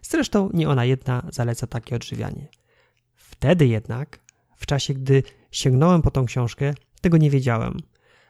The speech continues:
Tego się nie spodziewałem i troszkę się do niej zniechęciłem. Trwało to dobrych kilka lat i jakoś nie miałem odwagi i ochoty zgłębiać tego tematu. Wyobraź sobie,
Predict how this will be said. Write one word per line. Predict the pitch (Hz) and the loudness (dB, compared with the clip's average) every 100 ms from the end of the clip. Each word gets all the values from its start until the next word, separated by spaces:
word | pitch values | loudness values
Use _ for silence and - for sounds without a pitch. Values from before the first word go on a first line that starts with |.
| - | -2
Tego | 175 165 | 4 4
się | - | 6
nie | 165 | 6
spodziewałem | 147 151 139 139 156 156 151 | 6 2 0 0 0 0 -2
i | - 202 196 185 _ _ | -4 -4 -4 -6 _ _
troszkę | - 269 - 220 | 0 0 0 -4
się | - 160 156 151 - _ _ | -2 0 0 -4 -12 _ _
do | 127 120 | -2 0
niej | 120 120 | 0 -2
zniechęciłem. | 120 107 120 120 - - - _ - - _ _ _ - - | -2 -4 -4 -6 -10 -10 -14 _ -20 -20 _ _ _ -20 -10
Trwało | - 190 196 | 2 6 6
to | 180 160 | 6 4
dobrych | 190 165 | 4 2
kilka | - 156 127 | 2 0 0
lat | 123 139 - | 2 0 -4
i | - 151 | -4 0
jakoś | 170 - 185 - | 0 2 0 2
nie | 156 | 2
miałem | 151 143 | 4 2
odwagi | 131 131 139 139 135 135 131 | 2 2 0 0 -4 -4 -4
i | |
ochoty | 123 - 131 - 123 | -2 -2 -4 -2 -4
zgłębiać | 127 127 120 | -2 -2 -2
tego | - 135 | -4 -6
tematu. | 123 120 - - - - _ _ _ _ _ _ _ _ _ | -6 -6 -6 -10 -18 -20 _ _ _ _ _ _ _ _ _
Wyobraź | 156 131 147 202 233 156 | 2 4 6 6 6 4
sobie, | - 123 117 120 131 | 0 -6 -6 -6 -6